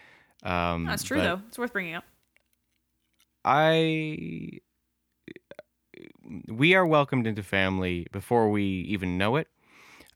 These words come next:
Speaker 1: Uh, and sometimes, even though we have a conception of family in an emotional way, the rational one comes much later. Like, for example, there's
Speaker 2: Mm.
Speaker 1: a, a,
Speaker 2: Yeah.
Speaker 1: a man in my life who I knew as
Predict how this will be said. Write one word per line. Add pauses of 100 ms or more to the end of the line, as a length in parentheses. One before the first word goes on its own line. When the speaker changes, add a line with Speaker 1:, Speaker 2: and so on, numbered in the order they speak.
Speaker 1:
Uh,
and
sometimes, (120)
even
though
we
have
a
conception
of
family
in
an
emotional
way, (280)
the
rational
one
comes
much
later. (1000)
Like,
for
example, (480)
there's
Speaker 2:
Mm.
Speaker 1:
a, (160)
a,
Speaker 2:
Yeah.
Speaker 1:
a
man
in
my
life
who
I
knew
as